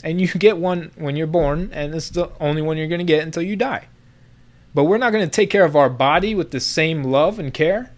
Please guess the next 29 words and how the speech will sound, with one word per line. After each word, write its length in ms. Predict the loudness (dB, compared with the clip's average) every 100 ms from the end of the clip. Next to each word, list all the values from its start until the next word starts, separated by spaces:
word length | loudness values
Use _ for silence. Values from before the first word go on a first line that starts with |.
| -20 -20 -20 -4
that 120 | 0
we 120 | 2
would 300 | 2 2 2
this 280 | 0 -2 -6 -16 -18 -12
vehicle? 600 | -2 2 2 0 -4 -6 -18 -20 -20 -20 -20 -20 -20 -20 -20 -20 -20 -20 -20 -20 _ -20 -20 -20 _ -16
That 140 | -14 -8
doesn't 240 | -6 -4
make 180 | -6 -6
sense. 500 | -10 -10 -12 -18 -20 -20 -20 -20 -8
We 160 | -4 -2
should 340 | 0 2 2
be 100 | -2
taking 440 | -2 -4 -4 -8 -12 -20 -20 -2
the 120 | 0
best 380 | 2 2 2 0
possible 400 | -2 -2 -2 -6
care. 280 | -6 -6 -4
We 100 | -4
should 320 | -4 -6 -4
be 200 | -6 -6 -6
putting 280 | -2 0 0
the 80 | -4
best 360 | 2 4 4
quality 440 | 0 2 2 2 -2
food, 360 | -4 -4 -4 -8 -18 -4
doing 260 | 0 0 -2
the 80 | -4
preventative 800 | -10 -2 0 2 0 0 -2 0
maintenance, 560 | -2 -2 -8 -14 -16